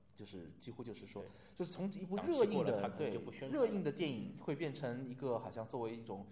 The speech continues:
Speaker 1: 经常也会出现啊，但是作为一种好像标志性的啊，或者说这种，这种东西。
Speaker 2: 荣耀过后就慢慢地也就淡化了。
Speaker 1: 对。而且当时喜欢这些东西的时候，我们年龄应该都偏小。
Speaker 2: 偏小。
Speaker 1: 相对来说都是学生嘛。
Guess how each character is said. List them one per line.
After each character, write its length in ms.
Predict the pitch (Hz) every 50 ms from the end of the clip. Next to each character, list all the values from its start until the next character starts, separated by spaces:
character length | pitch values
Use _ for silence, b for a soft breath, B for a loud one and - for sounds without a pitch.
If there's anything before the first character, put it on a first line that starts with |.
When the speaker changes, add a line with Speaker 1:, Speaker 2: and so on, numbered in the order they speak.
| B B B
Speaker 1:
经 100 | - 202
常 100 | 208 196
也 60 | 151
会 80 | 147 131
出 140 | - 190
现 180 | 196 - 190 139
啊， 140 | 98 - -
但 100 | - 135
是 100 | 135 139
作 140 | 135 156 143
为 120 | 131 135
一 20 | 131
种 240 | - 117 104 104 - -
好 120 | - 101
像 160 | 104 110 113 110 - -
标 160 | 175 160 165
志 140 | 160 156 143
性 240 | 135 - 160 139 127
的 80 | 127
啊， 100 | 123 123
或 120 | 123 131 135
者 80 | 120
说 300 | 107 - 120 117 113 - - - B B B B B B B B
这 80 | B 104
种， 160 | 101 98 95
这 100 | - 113
种 200 | 104 98 87 -
东 140 | - 101 104
西。 200 | - - 101 85 -
Speaker 2:
荣 160 | 98 101 101 120
耀 140 | 135 127
过 180 | 123 123 147 120
后 320 | - - 135 113 101 92
就 480 | 90 - - 107 104 101 95 90 90 85 90 98 107
慢 120 | 113 110
慢 140 | 110 113 120
地 100 | 117 107
也 120 | 95 87 85 -
就 140 | - 98 95 - 101 - -
淡 140 | - 110 90 - -
化 80 | 87
了。 80 | 87 -
Speaker 1:
对。 60 | - -
而 80 | 156
且 280 | 165 - 143 110 101 101
当 260 | 101 - 185 196 202
时 560 | 202 - - - - 104 117 127 135 151 139 -
喜 240 | - - - 120 110
欢 240 | - - 131 151 175
这 100 | 180 175
些 200 | 139 - 139 127
东 160 | 131 135 143
西 120 | 131 139 120
的 80 | 107
时 180 | 98 - - 92
候， 280 | 131 117 98 90 - -
我 100 | 98 101
们 200 | 98 101 101 101
年 220 | - 104 104 113 143
龄 220 | 131 110 107 107
应 160 | 113 120 123
该 160 | 120 123 120 120
都 420 | 120 131 127 127 123 120 123 123 - -
偏 140 | - - 113
小。 240 | 107 - - 107 - - - - - - - - -
Speaker 2:
偏 100 | 101 95
小。 100 | 101 - - -
Speaker 1:
相 220 | - - 139 135
对 100 | 139 147
来 80 | 117 104
说 80 | 107 107
都 80 | 131
是 80 | 120 -
学 160 | - - 78
生 160 | - 98 101
嘛。 140 | 98 101